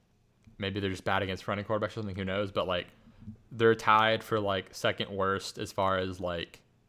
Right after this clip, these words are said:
average production percentages allowed, which is, is basically fantasy production adjusted for strength of schedule, which is, like, how much have the, how much have the other teams allowed to the same opponents kind of thing, which the only thing that is flawed there is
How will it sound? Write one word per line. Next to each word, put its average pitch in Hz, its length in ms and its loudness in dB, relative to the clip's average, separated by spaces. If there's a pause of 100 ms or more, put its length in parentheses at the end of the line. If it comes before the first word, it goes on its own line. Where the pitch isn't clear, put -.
(600)
average 101 460 4
production 98 380 -2
percentages 92 580 -4
allowed, 87 400 -6
which 92 180 -10
is, 92 80 -6
is 92 340 -4
basically 92 380 -4 (260)
fantasy 123 300 0
production 113 420 -2
adjusted 98 300 -4
for 104 100 -4
strength 95 220 -6
of 87 80 -16
schedule, 95 280 -4
which 92 180 -6
is, 98 100 -4
like, 92 160 0 (300)
how 113 220 4
much 113 220 2
have 104 300 0
the, 98 380 -2 (580)
how 117 160 4
much 117 220 2
have 107 160 2
the 110 100 -2
other 101 160 0
teams 107 300 -2
allowed 95 240 0
to 98 60 -4
the 92 100 -6
same 95 180 -4
opponents 98 360 -4
kind 104 200 -2
of 95 60 -6
thing, 104 280 -4
which 113 260 0 (240)
the 123 120 2
only 151 300 4
thing 127 240 0
that 117 300 0
is 110 140 -10
flawed 110 340 2
there 113 180 2
is 107 180 -4